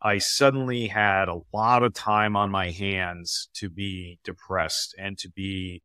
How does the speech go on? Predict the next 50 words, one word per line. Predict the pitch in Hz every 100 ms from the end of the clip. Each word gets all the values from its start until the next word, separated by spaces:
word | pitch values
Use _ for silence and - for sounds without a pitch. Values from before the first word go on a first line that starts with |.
| _ _ -
looking | 113 117 123
at | 113 110
it | 101
as, | 98 -
like, | 95 90
I | 95 92
did | 143 139
everything | 131 127 113 131 120 117 113
I | 101
was | 104 -
supposed | 101 - 101 107 -
to. | 90
I, | 90 90
I |
went | 95 120
to | 117
the | 113
academy | - - 104 98 95 90
and | 87
I | 90
became | 95 - 117 117
a |
Marine | 107 113 117
officer | 110 113 107 - 92 87
and | 87 90 _ _ -
I |
did | 90 131
my | 135 131
tours | - 131 117
of | 107
war | 101 117 117 113 104
and | 92
I, | 90 92
I | 92
went | 104 143
into | 127
corporate | 113 147 139 120
America | 110 123 123 113 101
and | 95
I | 95
got | 117 123
my, | 120 113 104 _
uh, | 120 110
degree | 117 120 139 131 117
and | 110
all | 113 135 135
this | 135 127
kind | 127 110
of |
stuff. | - 120 107